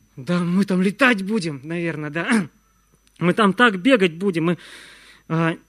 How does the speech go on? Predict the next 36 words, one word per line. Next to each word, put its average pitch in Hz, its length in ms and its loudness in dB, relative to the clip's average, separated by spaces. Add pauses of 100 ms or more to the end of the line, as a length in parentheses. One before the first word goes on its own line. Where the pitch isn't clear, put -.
(120)
написано, 240 400 2
что 262 160 0
не 262 100 4
будет 262 380 2
болезней, 226 800 0
не 196 180 6
будет 269 380 6
проблем 254 480 4
там. 147 360 -4
Откровение 208 600 2
Иоанна 208 280 4
двадцать 170 460 -2
один 196 220 0
четыре. 185 560 0 (320)
«И 214 140 2
отрёт 220 580 2
Бог 247 340 2
всякую 247 560 2
слезу 214 400 0
с - 80 -4
очей 165 440 -2
их. - 80 -12 (340)
И 240 160 8
смерти 269 560 4
не 247 160 4
будет 220 320 0
уже, 214 200 4
ни 220 180 4
плача, 240 520 2
ни 233 140 2
вопля, 233 420 4
ни 269 160 2
болезни 262 540 4
не 220 160 0
будет 190 340 -2
уже, 160 300 -2